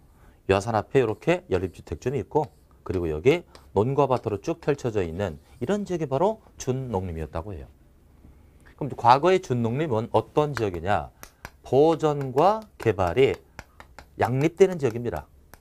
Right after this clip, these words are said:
보전도 되고 개발도 되었던 것이 준농림이죠. 막 그러다 보니까 이 지역의 사람들이 보전은 뒤로 미루고 자꾸 개발은 앞세우는 거죠.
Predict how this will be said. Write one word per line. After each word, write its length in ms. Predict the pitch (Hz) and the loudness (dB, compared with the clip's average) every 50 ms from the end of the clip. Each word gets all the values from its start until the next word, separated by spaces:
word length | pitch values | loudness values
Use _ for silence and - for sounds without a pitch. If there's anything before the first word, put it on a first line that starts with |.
| _ _ | _ _
보전도 480 | - 95 95 87 92 82 78 73 76 71 | -6 -6 -4 -4 -4 -8 -8 -8 -10 -8
되고 500 | - 120 127 123 139 160 185 196 190 - _ _ _ - | -4 -4 -2 2 4 4 4 4 0 -6 _ _ _ -6
개발도 440 | - 123 113 120 120 120 113 117 113 | -4 -2 0 0 0 -2 -2 -4 -6
되었던 380 | - 95 87 80 - - 80 76 | -4 -4 -4 -4 -4 -6 -6 -6
것이 240 | 76 78 - - 117 | -8 -8 -10 -10 -12
준농림이죠. 760 | - - 131 131 120 120 131 135 127 110 78 67 - - - _ _ _ _ _ _ _ _ _ _ _ _ _ _ _ _ _ - - - - - - | -8 -8 -8 -8 -8 -8 -8 -8 -8 -10 -10 -12 -16 -20 -20 _ _ _ _ _ _ _ _ _ _ _ _ _ _ _ _ _ -20 -20 -20 -16 -4 0
막 140 | 156 160 | 0 0
그러다 260 | - - 175 185 202 175 | 2 2 2 4 4 4
보니까 480 | 131 104 95 87 - 143 123 90 73 - | 2 0 -2 0 2 2 2 2 2 0
이 220 | 127 156 170 165 | -2 -2 -2 -2
지역의 280 | - - 147 135 127 120 | -4 -2 -4 -4 -4 -4
사람들이 560 | - 113 107 92 87 95 117 165 196 196 - _ _ - - - | -4 -2 -2 -2 -2 0 0 0 0 -2 -6 _ _ -20 -20 -8
보전은 560 | - - 131 135 143 135 156 156 160 160 151 135 | -2 2 4 4 6 6 4 2 2 0 -2 -4
뒤로 220 | - 117 127 123 | -2 0 0 0
미루고 240 | 113 110 98 92 87 | 0 -2 -4 -4 -6
자꾸 480 | - - - 147 - _ - 185 175 | -4 -4 -6 -6 -4 _ 0 0 0
개발은 460 | - - 113 92 98 98 95 113 131 135 | 0 -2 -2 0 0 0 0 -2 -4 -2
앞세우는 440 | 107 98 - - - 110 98 95 | -2 -2 -2 -4 -10 -10 -10 -8
거죠. 340 | 92 101 104 - - 175 165 | -8 -8 -8 -6 -8 -8 -10